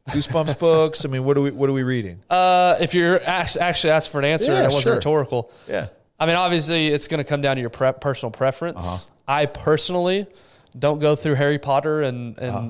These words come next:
Speaker 2: you know, Lord of the Rings books.
Speaker 1: Uh-huh.
Speaker 2: Maybe you do. Maybe you can
Speaker 1: Yeah.
Speaker 2: find wisdom in those. I don't know. Uh, but to me, I like to look at experiences other people have had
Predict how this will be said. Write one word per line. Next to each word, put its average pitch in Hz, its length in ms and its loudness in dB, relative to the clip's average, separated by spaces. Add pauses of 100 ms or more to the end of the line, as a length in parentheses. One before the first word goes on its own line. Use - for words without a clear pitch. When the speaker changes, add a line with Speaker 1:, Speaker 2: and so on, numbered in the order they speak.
Speaker 2:
you 120 140 -10
know, 110 300 -6
Lord 131 340 -2
of 127 40 -6
the 127 100 0
Rings 135 420 -6
books. 170 420 -4
Speaker 1:
Uh-huh. 151 80 -6
Speaker 2:
Maybe 196 220 0
you 196 160 2
do. 185 200 2
Maybe 190 240 0
you 202 60 -2
can - 100 0
Speaker 1:
Yeah. - 60 0
Speaker 2:
find 190 240 0
wisdom 196 260 2
in 208 60 0
those. 220 220 4
I 139 80 4
don't 175 120 0
know. 185 240 0 (640)
Uh, 139 520 2
but 143 220 -2
to 151 100 -2
me, 180 260 0
I 165 100 4
like 147 280 2
to 143 100 -6
look 131 240 -4
at 113 100 -6
experiences 117 640 -8
other 110 160 -4
people 101 280 -10
have 110 220 -4
had 104 120 -8